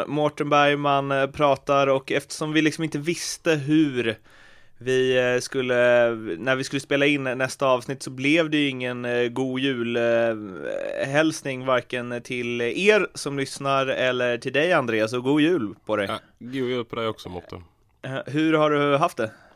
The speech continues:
Speaker 2: Ja, jag har haft det bra. Eh, det har varit lugnt och skönt och liksom, ja, klassisk, eh, jul med, eh, nära och kära. Så det har varit bra.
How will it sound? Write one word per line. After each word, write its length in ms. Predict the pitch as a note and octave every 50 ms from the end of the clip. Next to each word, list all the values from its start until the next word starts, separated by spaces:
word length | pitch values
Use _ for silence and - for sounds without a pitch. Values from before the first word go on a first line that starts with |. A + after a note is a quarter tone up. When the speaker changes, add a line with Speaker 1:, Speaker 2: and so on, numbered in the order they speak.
| _ _ _ - - -
Speaker 2:
Ja, 80 | - -
jag 60 | D3+
har 60 | C#3+
haft 240 | A#2+ A#2 A2 - -
det 80 | - A2+
bra. 300 | B2 D3 G#2 E2 E2 F2+ - - -
Eh, 320 | - - A2 A2 G#2+ A2 A2
det 60 | -
har 60 | A#2 A2+
varit 180 | A2 A2 -
lugnt 300 | A#2+ A#2+ A2+ G#2+ G2 -
och 80 | G#2 -
skönt 360 | - G#2 F2+ F2 E2+ _ -
och 300 | F#2 F2+ F2+ F2+ F2 F2
liksom, 420 | F2+ F#2 - - - F#2+ F#2+ F#2+ - - -
ja, 140 | D#2+ F2+ - _ _ _ _ _ _ _
klassisk, 720 | - - A#2 G#2 F#2+ - - F#2+ F2+ - - - _ -
eh, 80 | F#2
jul 360 | F#2 F#2 G2 G2 F#2 F2 D#2+ E2+
med, 220 | E2 D#2+ D#2+ -
eh, 60 | E2+ E2 E2 E2+ F2 F#2
nära 400 | G2 F#2 F2+ F#2 F#2+ F2+ F2 E2
och 180 | - D#2+ D2+ -
kära. 460 | - - E2+ D#2 E2+ F2 - - D#2 - _ -
Så 120 | - -
det 60 | G#2
har 60 | G#2+
varit 180 | G#2+ A2 G#2+ -
bra. 200 | A2 F#2 D#2+ D#2+